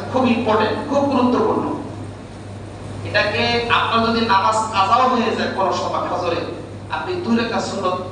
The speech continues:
আদায় করবেন। এই নামাজের গুরুত্ব অপরিসীম। রসুল জীবনে কোনোদিন দুই রাকাত সুন্নত নামাজ ফজরে ছাড়েন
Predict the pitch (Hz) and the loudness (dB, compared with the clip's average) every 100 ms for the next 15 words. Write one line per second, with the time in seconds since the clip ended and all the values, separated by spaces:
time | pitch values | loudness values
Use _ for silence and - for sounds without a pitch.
0 | - - 165 - - - - - - - | -8 -6 -6 -6 -6 -6 -8 -10 -12 -12
1 | - - - - - - - - - - | -14 -14 -14 -14 -12 -12 -12 -12 -10 -4
2 | 180 185 190 196 196 196 226 233 - - | -2 2 4 4 2 0 4 4 4 4
3 | - - - - - 196 202 233 247 226 | 4 2 0 -2 -2 2 2 4 2 4
4 | 254 254 254 220 214 202 190 196 196 196 | 4 4 4 2 2 0 2 4 4 0
5 | - 208 196 196 170 165 - 170 170 156 | -2 -2 -4 -2 0 0 0 0 0 0
6 | 147 139 | -4 -6